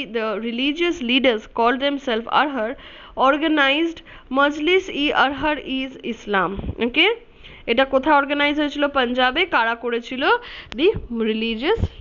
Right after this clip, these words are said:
leaders। They were former members of the pone-, uh, provincial branch of the All India Khilafat Committee who made a formal announce-, announcement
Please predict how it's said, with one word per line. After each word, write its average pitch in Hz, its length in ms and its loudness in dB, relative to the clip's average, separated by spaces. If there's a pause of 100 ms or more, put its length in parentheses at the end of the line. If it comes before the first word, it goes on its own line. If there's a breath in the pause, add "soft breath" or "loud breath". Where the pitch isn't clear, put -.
(100)
leaders। 233 480 2 (840 loud breath)
They 330 160 6
were 403 140 4 (120)
former 311 360 2 (140)
members 277 340 0
of 302 100 -2
the 311 120 -2
pone-, 233 320 0 (280)
uh, 196 180 -2 (100)
provincial 285 560 -6 (220)
branch 240 360 0 (120)
of 233 60 -2 (180)
the 262 100 -4 (220)
All 262 200 6 (200)
India 247 240 0 (100)
Khilafat 220 420 0 (100)
Committee 202 440 2 (360 loud breath)
who 277 80 2 (180)
made 349 180 6 (100)
a - 20 2 (100)
formal 294 480 4
announce-, 254 420 2 (180)
announcement 240 600 2